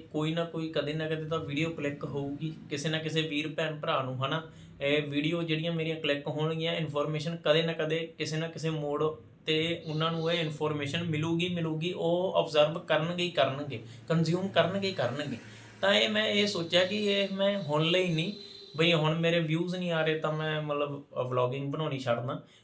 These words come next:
ਮੈਂ ਇਹ ਫਿਊਚਰ ਵਾਸਤੇ ਸੋਚ ਕੇ ਚੱਲ ਰਿਹਾ ਬਈ ਫਿਊਚਰ 'ਚ ਕਦੇ ਤਾਂ, ਕਦੇ ਤਾਂ ਆਪਣਾ ਜਿਹੜਾ ਹੈਗਾ, ਅਹ, ਕੰਟੈਂਟ ਜਿਹੜਾ ਹੈਗਾ, ਹਨਾ, ਅਹ, YouTube 'ਤੇ ਫਲੋ ਕਰੂਗਾ, ਹਨਾ,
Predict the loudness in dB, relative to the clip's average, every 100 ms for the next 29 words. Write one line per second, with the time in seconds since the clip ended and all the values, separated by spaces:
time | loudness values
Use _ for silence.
0 | -6 2 6 6 2 -2 -2 -2 0 0
1 | -2 -2 -2 -2 -4 -2 0 0 -2 -4
2 | -4 -6 -10 -14 -10 -6 -4 -4 -2 -2
3 | -2 -2 -4 -2 -4 -2 -4 -4 -6 -8
4 | -4 -2 -2 0 2 2 2 2 0 -2
5 | -8 _ _ _ _ -4 0 0 -2 -2
6 | -4 -2 -2 -2 -6 -4 -2 0 0 -2
7 | -2 -2 -4 -6 -8 _ _ -4 0 2
8 | 2 0 -2 -2 -2 -2 -2 -2 -2 -2
9 | 0 0 2 0 2 0 0 -2 -6 -8